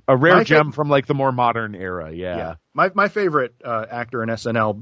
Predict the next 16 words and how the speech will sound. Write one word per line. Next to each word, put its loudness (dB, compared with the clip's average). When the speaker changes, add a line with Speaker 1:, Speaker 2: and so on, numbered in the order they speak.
Speaker 2:
it -2
was -2
time 2
and 2
a -2
place. -2
I -4
was -8
younger, -4
uh, -2
when -4
I 0
was -6
watching 0
this -12
stuff, -6